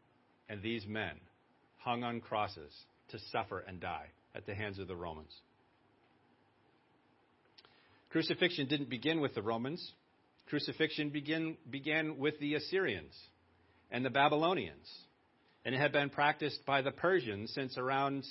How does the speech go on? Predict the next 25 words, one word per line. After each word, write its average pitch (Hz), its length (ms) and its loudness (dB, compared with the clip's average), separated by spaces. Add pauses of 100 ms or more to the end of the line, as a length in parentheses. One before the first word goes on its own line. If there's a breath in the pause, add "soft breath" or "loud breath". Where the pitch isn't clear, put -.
six 160 300 -6
thousand 143 500 2
B 139 180 -2
C 135 240 -2
is 87 220 -4
what 92 140 -4
the 95 80 -12
historians 90 680 -8
think. 110 180 -6 (480 soft breath)
Now, 104 100 -4
B 127 220 -2
C 127 240 -2
means 120 240 0
before 120 400 -2
Christ, 107 500 0
just 101 240 -8
in 101 100 -8
case 101 320 -4
you're 90 220 -8 (120)
confused 107 420 -8
about 90 300 -8
that. 90 200 -4 (400 loud breath)
Not 101 220 -4 (120)
common 117 280 -2
era, 98 340 -2